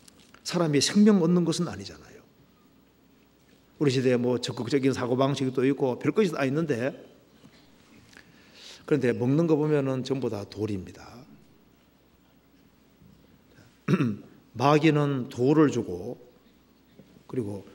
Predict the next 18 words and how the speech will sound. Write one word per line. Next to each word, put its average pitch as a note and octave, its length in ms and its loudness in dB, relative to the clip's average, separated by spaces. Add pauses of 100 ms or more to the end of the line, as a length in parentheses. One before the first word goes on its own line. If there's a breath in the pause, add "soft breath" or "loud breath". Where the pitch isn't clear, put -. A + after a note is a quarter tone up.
(160 soft breath)
뱀을 D#3 460 6
주고 A2+ 640 -6 (140)
<clears throat> - 960 0
정갈을 C#3+ 480 2
줍니다. - 460 -14 (1500 loud breath)
그 C3 100 -8
힌두교도들 B2+ 1200 2 (1160)
중에 A2 500 -2 (400 soft breath)
고행하는 D3 720 6
힌두교도들도 B2+ 720 -2
많습니다. G#2+ 800 -10 (1200)
그들은 D#3 500 2 (340 loud breath)
몸을 D#3 340 8
스스로 F#3+ 440 4
괴롭게 D#3 400 4
하고 D#3 360 2
고통을 G3 400 4
주고 D3 560 -2